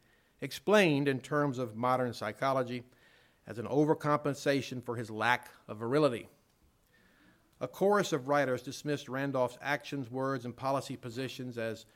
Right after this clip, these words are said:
resentment of Jefferson, jealousy of Madison, and a host of eccentricities and temper. Russell Kirk demurred. "Wisely or not," Kirk wrote,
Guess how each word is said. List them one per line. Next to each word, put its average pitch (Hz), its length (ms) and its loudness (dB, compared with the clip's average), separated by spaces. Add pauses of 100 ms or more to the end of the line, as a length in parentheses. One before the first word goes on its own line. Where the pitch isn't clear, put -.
(140)
resentment 135 500 -2
of 131 100 -2
Jefferson, 131 560 -2
jealousy 120 460 -2
of 135 80 0
Madison, 120 580 -2 (240)
and 131 80 -10
a 123 60 -4
host 175 480 4
of 127 140 -6
eccentricities 120 960 -6 (240)
and 107 160 -14
temper. 95 400 -8 (960)
Russell 135 300 0
Kirk 151 440 4
demurred. 135 540 0 (640)
"Wisely 160 480 2
or 196 80 2
not," 175 400 2
Kirk 113 260 -2
wrote, 131 300 -2